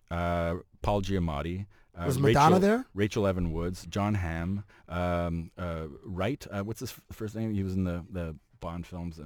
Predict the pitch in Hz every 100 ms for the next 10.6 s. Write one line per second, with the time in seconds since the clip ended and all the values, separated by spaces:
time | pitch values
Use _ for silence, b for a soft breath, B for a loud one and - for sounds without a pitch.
0 | - 92 98 92 - b b b b -
1 | 123 165 151 180 165 156 127 113 101 -
2 | 110 - 80 85 107 - - - 85 -
3 | 135 - b b b - 131 160 139 117
4 | - 127 71 - 131 226 254 277 - 285
5 | 185 269 185 127 240 208 - 269 202 156
6 | 123 151 208 151 131 160 - 156 123 135
7 | 143 143 143 135 117 120 107 120 80 -
8 | 101 101 120 113 98 113 117 123 101 78
9 | - - - - 175 151 123 139 147 143
10 | 180 143 113 196 131 98